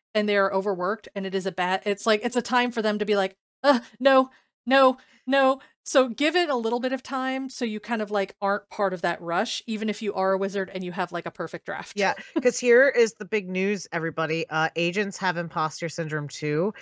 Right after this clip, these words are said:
Speaker 2: and they do this thing, the same thing that we do in Nan-, NaNoWriMo, um, where they're, like, trying to experience the holiday season, and they are having monetary issues of their own, and they feel obligated to keep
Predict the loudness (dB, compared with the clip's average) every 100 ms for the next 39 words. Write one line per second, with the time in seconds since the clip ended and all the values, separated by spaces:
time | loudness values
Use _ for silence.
0 | -18 -4 2 4 4 4 2 0 0 -2
1 | -2 -4 -2 0 2 0 -2 -4 -4 -2
2 | 0 0 2 0 0 -4 -2 0 2 0
3 | 0 0 0 0 -2 0 0 0 -2 0
4 | 2 4 2 0 -4 -4 -6 -4 -4 -4
5 | -8 -6 -6 -6 -4 -2 0 0 -2 -2
6 | -4 -2 -4 -4 -2 2 2 2 0 0
7 | 2 2 2 2 2 2 -2 -2 -2 0
8 | 0 0 0 -2 -4 -14 -18 -6 2 4
9 | 4 2 0 2 2 0 -4 2 2 2
10 | 2 2 2 -2 -4 -4 -8 -6 -6